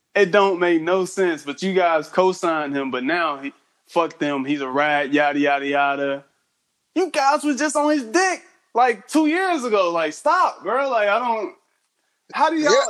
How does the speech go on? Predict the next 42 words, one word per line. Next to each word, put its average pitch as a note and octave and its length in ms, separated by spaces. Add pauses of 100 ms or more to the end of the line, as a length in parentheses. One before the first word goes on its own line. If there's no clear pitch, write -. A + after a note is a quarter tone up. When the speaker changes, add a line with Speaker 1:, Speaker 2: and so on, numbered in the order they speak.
Speaker 2:
it, - 220
Speaker 1:
come D4 140
on, G3+ 180
bro. F3+ 120
Speaker 2:
it C4 140
Speaker 1:
Y'all, C4+ 80
Speaker 2:
been F4+ 220
Speaker 1:
y'all D#4 80
Speaker 2:
like C4+ 160
Speaker 1:
really, G#4 220
Speaker 2:
this. - 1080
<laughs> - 60
Speaker 1:
y'all A3 320
really A#3 220
thought - 20
Speaker 2:
Six F4 300
Nine F#4+ 260
Speaker 1:
this F4+ 100
Speaker 2:
ain't F4+ 100
never F4 240
changed. F#4+ 720
<laughs> - 60 (460)
Speaker 1:
Exactly. A#3 600
We C4 180
can D4+ 80
go B3 120
back A#3 260
to A#3+ 60
those A3+ 240
pictures A3 520 (180)
before G#3+ 380
the B3 100
tattoos G3+ 640
and F#3 100
the F3 60
rainbow F3 420
hair. D3+ 280 (440)
That's B3 220
really B3+ 340
who G#3+ 200
he A3+ 160
is. F3+ 420